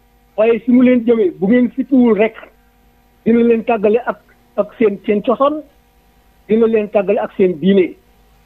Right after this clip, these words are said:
Balaa looloo am nag, jóg leen taxaw yéen ñëpp ànd ak man. Ñu xare tubaab, ñu xare, ñu xeex tubaab bi, tubaab, tubaab, tubaab bi danu,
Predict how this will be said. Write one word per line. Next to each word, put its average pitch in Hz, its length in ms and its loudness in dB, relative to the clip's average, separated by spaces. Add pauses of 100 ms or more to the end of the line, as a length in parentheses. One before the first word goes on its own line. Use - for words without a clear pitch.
(420)
Balaa 254 200 0
looloo 262 280 0
am 220 140 -4
nag, 220 120 -4 (460)
jóg 262 120 2
leen 294 180 0
taxaw 269 240 -2
yéen 277 180 -4
ñëpp 392 320 -4 (120)
ànd 214 180 -2
ak 185 80 -2
man. 175 180 -8 (760)
Ñu 233 80 0
xare 208 200 -2
tubaab, 190 260 -6
ñu 202 120 -2
xare, 214 220 -2 (160)
ñu 208 180 -4 (120)
xeex 247 180 -2
tubaab 190 260 -2
bi, 185 120 -10 (120)
tubaab, 202 220 -2
tubaab, 214 260 -2
tubaab 220 180 0
bi 226 60 -12
danu, 196 220 -2